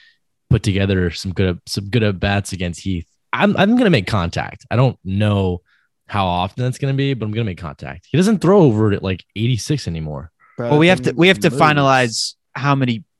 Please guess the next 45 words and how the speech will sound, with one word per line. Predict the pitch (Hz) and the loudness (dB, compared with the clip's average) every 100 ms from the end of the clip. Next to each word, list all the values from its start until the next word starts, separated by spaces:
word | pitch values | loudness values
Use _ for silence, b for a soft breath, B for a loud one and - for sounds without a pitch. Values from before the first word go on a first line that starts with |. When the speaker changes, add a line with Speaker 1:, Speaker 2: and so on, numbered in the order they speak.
| _ _ | _ _
Speaker 3:
how | 143 | -6
many | 143 123 | -4 -4
pitches, | - 127 - 101 - - | -6 -8 -8 -12 -18 -16
right? | - 113 117 - _ _ _ _ _ _ _ _ _ - | -6 -4 -4 -8 _ _ _ _ _ _ _ _ _ -10
Speaker 2:
What's | 165 143 | -8 -8
different | - 156 139 123 | -2 -2 -2 -10
for | - | -12
him? | 95 135 110 | -10 -8 -8
'Cause | 95 101 | -10 -12
he, | - 143 117 113 | -10 -10 -10 -10
how | 131 | -8
many, | 165 | -8
what's | 123 170 - | -8 -8 -8
the | |
max | 117 123 131 - | -10 -8 -10 -10
pitches | 139 131 104 | -12 -12 -14
he's | 123 117 | -14 -14
ever | 104 101 | -14 -16
thrown | 113 104 | -16 -14
in | 92 | -14
a | |
game? | 90 101 | -14 -14
There's | 95 107 | -14 -14
no | 127 | -10
way | 120 113 | -10 -8
he's | 101 92 | -10 -12
gone | 101 95 | -14 -14
over | 95 85 | -16 -18
thirty-five. | - 92 73 - 58 _ _ _ _ _ _ _ | -18 -18 -18 -18 -20 _ _ _ _ _ _ _
Speaker 1:
Well, | 175 220 | -2 2
I | 107 | 2
mean, | 92 87 | 0 0
he, | 95 101 - | 0 0 -2
he | - 104 | -4 -2
plays | - 101 107 | 0 -2 -2
in | 98 90 | -2 -4
an | |
over | 82 98 90 | -4 -4 -4
thirty | 82 92 95 92 87 82 _ _ _ _ _ - | -6 -4 -4 -4 -6 -10 _ _ _ _ _ -12
adults | 90 95 92 - | -6 -4 -4 -4
men | 92 90 | -4 -2
baseball | 85 90 - 87 | -2 -4 -4 -4
league | 82 82 | -4 -6
now, | 80 78 85 | -8 -6 -4
and | 85 78 | -4 -6